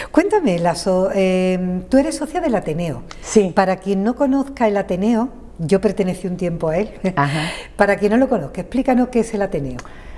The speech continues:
Speaker 1: Porque
Speaker 2: Bueno,
Speaker 1: es una institución importante en
Speaker 2: el
Speaker 1: Málaga.
Speaker 2: Ateneo yo pienso que es un centro cultural. Además, sobre todo porque es gratuito. Está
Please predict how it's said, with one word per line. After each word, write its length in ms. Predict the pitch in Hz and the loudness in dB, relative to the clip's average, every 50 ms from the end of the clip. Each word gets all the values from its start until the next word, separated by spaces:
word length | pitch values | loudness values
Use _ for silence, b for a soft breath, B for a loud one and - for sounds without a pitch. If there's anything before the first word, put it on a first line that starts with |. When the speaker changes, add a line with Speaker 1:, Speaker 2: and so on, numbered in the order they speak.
| B B | B B
Speaker 1:
Porque 120 | - 151 - | -4 2 4
Speaker 2:
Bueno, 160 | 175 190 214 | 6 6 6
Speaker 1:
es 60 | 220 | 4
una 60 | - | 4
institución 380 | 254 - 254 226 - 233 226 269 | 4 2 2 2 2 0 0 0
importante 600 | 330 302 - 180 147 - 190 220 339 392 - 233 | 0 -2 -2 -4 -6 -4 -4 -4 -4 -2 -4 -4
en 60 | 143 | 0
Speaker 2:
el 140 | 143 175 160 | 2 2 4
Speaker 1:
Málaga. 180 | 156 151 143 139 | 4 2 0 0
Speaker 2:
Ateneo 280 | 151 147 165 170 180 190 | 0 0 0 0 2 2
yo 160 | 208 202 - | 2 2 0
pienso 280 | 190 190 185 185 233 | 0 -2 -2 -2 -2
que 60 | 202 196 | -2 -2
es 40 | 185 | -2
un 80 | 165 | -2
centro 320 | - 175 165 160 214 214 196 | -2 -2 -2 -2 -2 -2 -2
cultural. 680 | 196 185 160 - - 123 113 139 151 151 131 120 - - B B B B B B - | -2 -2 -2 -4 -4 -2 0 0 0 0 -2 -6 -8 -12 B B B B B B -4
Además, 340 | 135 135 127 135 156 170 - | -2 0 0 2 0 0 0
sobre 200 | - 156 156 135 | 0 -2 -2 -2
todo 260 | - 160 165 180 - | -2 -2 -2 -2 -2
porque 200 | 147 143 135 156 | -4 -2 -2 -2
es 40 | 156 | 0
gratuito. 640 | 180 185 175 - - 135 139 143 139 - - 117 113 - B B B B B B B - | 0 0 0 0 -2 -2 0 0 -2 -2 -6 -8 -10 -12 B B B B B B B -2
Está 1040 | - 139 139 - - 147 135 139 143 147 151 160 165 170 165 160 151 143 131 131 | -2 -2 -2 -4 -2 0 0 2 2 2 2 2 2 2 2 2 0 0 -2 -2